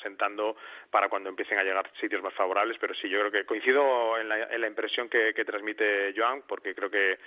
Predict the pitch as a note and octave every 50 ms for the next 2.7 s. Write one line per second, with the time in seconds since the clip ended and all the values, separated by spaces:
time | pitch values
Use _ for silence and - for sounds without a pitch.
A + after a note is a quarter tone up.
0 | - - - - - - - A2 - - G#2+ A2+ G#2+ - A2 G2+ G2+ G2+ G2 -
1 | - G2+ G2 G2 F#2+ F#2+ - - G2 F#2+ F#2 F#2 F#2 F#2 F#2 F2+ F2+ F2+ F2+ F#2+
2 | G2+ G2+ G2 G2 - - C3 B2 - D3 D3+ E3 F3